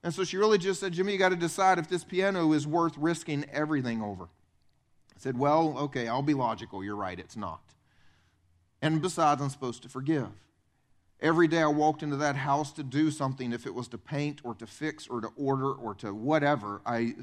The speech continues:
thought about this piano and I thought about those people.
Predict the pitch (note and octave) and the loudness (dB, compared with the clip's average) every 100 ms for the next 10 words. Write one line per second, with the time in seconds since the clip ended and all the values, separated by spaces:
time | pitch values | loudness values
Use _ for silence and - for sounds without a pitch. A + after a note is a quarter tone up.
0 | - _ _ E3 D3+ C3 A#2+ - A#2+ - | -16 _ _ 2 2 2 -6 -10 -16 -12
1 | B2 A2+ G#2+ - A2 G#2 - C3 C3+ A#2 | -10 -8 -12 -12 -16 -14 -6 -4 -4 -6
2 | A2+ A2 - A#2+ A#2+ | -10 -14 -6 -4 -4